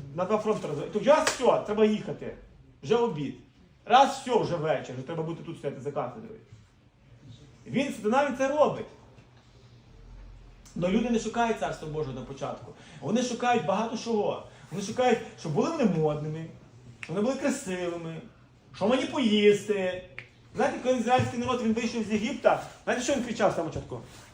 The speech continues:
А в Ізра-, а в Єгипті було так хорошо, було м'ясо, було хорошо, а при тому перес-,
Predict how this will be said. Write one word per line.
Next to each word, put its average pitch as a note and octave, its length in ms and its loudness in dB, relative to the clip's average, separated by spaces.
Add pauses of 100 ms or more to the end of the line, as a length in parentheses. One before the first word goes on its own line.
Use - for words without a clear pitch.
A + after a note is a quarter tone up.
(500)
А D4 220 10
в C#4+ 60 6
Ізра-, B3+ 520 8
а G#3+ 80 6
в G#3+ 60 0
Єгипті C#4 440 2
було B3+ 180 0
так B3+ 160 0
хорошо, A#3+ 920 2 (200)
було A#3+ 200 0
м'ясо, A3 1120 2 (960)
було A#3+ 160 2
хорошо, A#3 800 6 (220)
а G3+ 120 0
при C4+ 120 2
тому C#4+ 200 8
перес-, B3 320 4